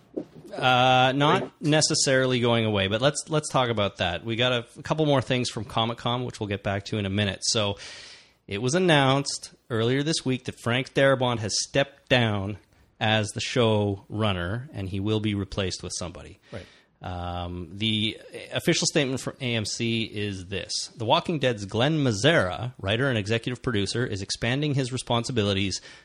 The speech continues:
Speaker 1: to assume the role of showrunner. A M C is grateful to executive producer, writer, and pilot director Frank Darabont,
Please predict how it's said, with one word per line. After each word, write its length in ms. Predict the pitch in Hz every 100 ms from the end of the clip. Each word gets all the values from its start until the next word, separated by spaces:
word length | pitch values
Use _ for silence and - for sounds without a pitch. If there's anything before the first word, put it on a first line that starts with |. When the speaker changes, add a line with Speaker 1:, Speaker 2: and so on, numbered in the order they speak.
| -
Speaker 1:
to 100 | 120
assume 400 | 101 - 120 123
the 80 | 127
role 280 | 107 98 98
of 80 | 92
showrunner. 580 | - 95 80 73 55 - - - -
A 60 | 92
M 80 | 98
C 180 | - 107
is 100 | 90
grateful 400 | 113 135 - 156
to 200 | - 135
executive 480 | 120 107 123 127 117
producer, 460 | - 113 113 120 117
writer, 340 | 104 101 107
and 220 | 95 95
pilot 340 | - 156 170 107
director 380 | 101 98 101
Frank 280 | - 110 95
Darabont, 500 | 147 170 120 104 -